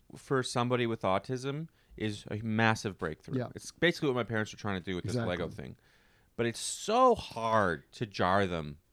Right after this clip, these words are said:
Speaker 1: out of
Speaker 2: 'Cause we
Speaker 1: their
Speaker 2: tried, we tried
Speaker 1: four
Speaker 2: when he was
Speaker 1: things.
Speaker 2: little for ten years probably. Yeah.
Speaker 1: Yeah. What is, what is it? Let, this is an open question.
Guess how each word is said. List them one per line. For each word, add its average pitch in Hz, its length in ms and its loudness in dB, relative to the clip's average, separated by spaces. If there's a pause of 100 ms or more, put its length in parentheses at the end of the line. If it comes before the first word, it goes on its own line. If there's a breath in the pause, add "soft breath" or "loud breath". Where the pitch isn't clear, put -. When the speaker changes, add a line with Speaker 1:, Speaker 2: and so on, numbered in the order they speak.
(140)
Speaker 1:
out 101 200 2
of 107 40 4
Speaker 2:
'Cause 131 120 2
we 190 60 8
Speaker 1:
their 190 100 4
Speaker 2:
tried, 185 380 8
we 190 140 4
tried 190 280 6
Speaker 1:
four 220 120 10
Speaker 2:
when 156 80 6
he 151 60 6
was 117 100 6
Speaker 1:
things. 107 80 -2
Speaker 2:
little 143 380 6
for 131 140 0
ten 139 240 2
years 135 260 4
probably. - 460 -8 (360)
Yeah. 117 300 -4
Speaker 1:
Yeah. 90 280 -2 (360 loud breath)
What 349 140 8
is, 330 200 4
what 202 160 2
is 220 180 2
it? 117 180 2
Let, - 180 -6
this 214 120 -10
is 175 160 -8
an 123 100 -2
open 117 320 -2
question. 101 680 -2